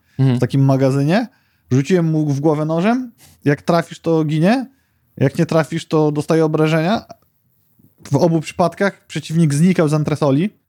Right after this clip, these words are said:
Speaker 2: Nie wiem, czy się znajdował na podłodze tego magazynu, czy gdzie. I wszczynał się alarm, więc cały wtedy
Speaker 1: A.
Speaker 2: misterny plan skradania się psów, y, żyć.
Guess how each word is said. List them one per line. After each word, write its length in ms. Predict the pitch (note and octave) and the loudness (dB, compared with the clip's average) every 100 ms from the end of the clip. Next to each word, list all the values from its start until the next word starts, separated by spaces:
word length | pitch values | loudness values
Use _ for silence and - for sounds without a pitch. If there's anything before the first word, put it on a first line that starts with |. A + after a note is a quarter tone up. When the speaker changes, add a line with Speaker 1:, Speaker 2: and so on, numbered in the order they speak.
| _ - - - | _ -6 -6 0
Speaker 2:
Nie 120 | D3+ | 2
wiem, 140 | D#3+ D3+ | 2 2
czy 180 | D3+ | 0
się 300 | B2+ C#3+ B2+ C3 | 0 0 0 -4
znajdował 460 | B2+ C#3+ C#3 C#3 | 0 2 2 0
na 80 | C#3 | -2
podłodze 420 | D3+ C#3+ C#3 C3+ | -2 -2 -2 -2
tego 260 | C3+ B2+ B2+ | -2 -2 0
magazynu, 420 | C3 B2+ C3+ B2+ | 0 0 0 -2
czy 140 | B2 | -2
gdzie. 280 | A#2+ C3+ G3+ - _ _ - | 0 0 0 -4 _ _ -10
I 60 | |
wszczynał 320 | C3 - F3 E3+ | -8 0 0 2
się 120 | F3+ | 0
alarm, 340 | D3 B2 A2 | 2 2 2
więc 240 | B2 C3 - | 0 -4 -2
cały 240 | D3+ D3+ | 0 0
wtedy 420 | D3 D3+ D3+ D3 D3 - _ C3 | -2 0 2 0 -2 -16 _ -4
Speaker 1:
A. 220 | C3 C3 | 0 2
Speaker 2:
misterny 460 | A2+ C#3+ F3 E3+ | 2 2 0 0
plan 260 | E3 F3+ E3+ | -2 -2 -2
skradania 500 | - D#3+ D#3 D#3 D#3 | -4 -2 0 0 0
się 140 | - D#3 D3 C#3+ | 0 0 2 0
psów, 600 | - E3 D3 D3 C3 - | -2 0 2 2 -2 -2
y, 240 | C3+ C3 C3 | 0 2 4
żyć. 240 | A#2 F#2 | 2 -2